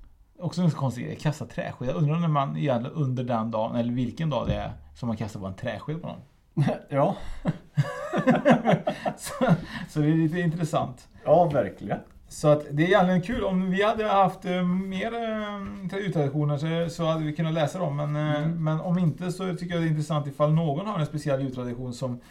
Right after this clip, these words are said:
Speaker 1: eh, som de vill berätta om, så får de jättegärna göra det och skriva till oss ju.
Speaker 2: Det får de absolut göra.
Speaker 1: Jag har en sista jultradition.
Speaker 2: Ja.
Speaker 1: Det här är Japan. Det här är superintressant.
Speaker 2: Ja.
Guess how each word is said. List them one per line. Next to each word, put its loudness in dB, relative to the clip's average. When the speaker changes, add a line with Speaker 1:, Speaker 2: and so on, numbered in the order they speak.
Speaker 1:
eh, 0
som -6
de -2
vill -2
berätta 4
om, -4
så -14
får -8
de -2
jättegärna -2
göra 0
det -4
och -10
skriva -2
till -6
oss -8
ju. -12
Speaker 2:
Det -8
får -2
de 2
absolut -2
göra. 0
Speaker 1:
Jag 2
har 6
en 2
sista -2
jultradition. -6
Speaker 2:
Ja. 2
Speaker 1:
Det 8
här 6
är 2
Japan. 0
Det -2
här 4
är -6
superintressant. -8
Speaker 2:
Ja. 0